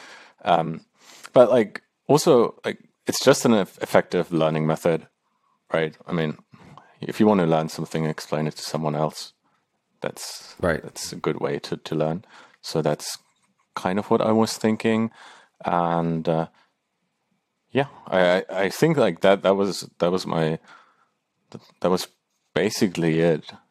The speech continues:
Speaker 1: Yeah, I, I
Speaker 2: Yeah.
Speaker 1: didn't, I didn't, uh, expect it to be, like, what it became, to be honest.
Speaker 2: <laughs> It became a lot. It's actually still probably one of the most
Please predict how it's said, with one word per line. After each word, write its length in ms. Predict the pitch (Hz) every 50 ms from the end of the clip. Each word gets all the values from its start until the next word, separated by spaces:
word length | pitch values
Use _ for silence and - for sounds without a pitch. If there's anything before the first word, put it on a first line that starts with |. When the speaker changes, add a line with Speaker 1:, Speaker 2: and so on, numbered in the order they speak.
| _ _ _ _ _ _ _ _
Speaker 1:
Yeah, 180 | - 87 85 71
I, 60 | 76
I 140 | 80 - 80
Speaker 2:
Yeah. 120 | 85 76
Speaker 1:
didn't, 420 | 82 98 104 110 123 120 98 82 - _ _ _
I 120 | - 87 76 73 - -
didn't, 480 | - 92 92 92 90 - 80 80 - -
uh, 360 | 76 78 - - - - - - _ _ _ _ _ _ _
expect 520 | - 95 - - - - 78 78 - -
it 100 | 82 80 -
to 100 | - 82
be, 380 | - - 78 78 - 82 87 - - _ _ _ _ _ _ _ _ _ _ _ _ -
like, 140 | - - - _ - - - - _ _ _
what 160 | - - -
it 140 | - - _
became, 480 | - - - - 69 73 73 175 202 - _ _ _ _ _ _ _ _ _ _ _ _ _ _ -
to 80 | -
be 100 | - -
honest. 300 | 73 - - - - -
Speaker 2:
<laughs> 400 | - - - - 98 - - - - - - - - - - - _ _ -
It 120 | - 107
became 280 | 113 131 120 143 143 127
a 60 | 113
lot. 320 | 104 110 113 107 95 87
It's 180 | 73 87 90 -
actually 460 | 117 110 113 - - - 101 98 98
still 300 | 90 - - - 107 98
probably 480 | 95 - - 95 95 95 98 92 92 90
one 180 | 80 87 87
of 60 | 87 82
the 80 | 85
most 340 | 85 85 85 85 82 - -